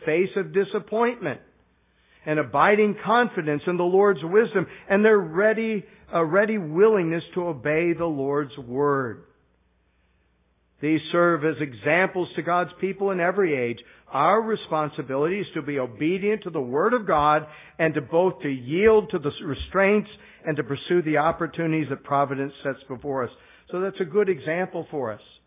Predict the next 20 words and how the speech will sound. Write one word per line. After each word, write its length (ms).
They 120
didn't 220
just 260
get 160
mad 600
and 120
say, 100
"Let's 200
just 180
go 140
home. 320
This 160
isn't 260
working." 460
They 100
kept 320
pushing. 400
They 140
kept 300
pressing. 540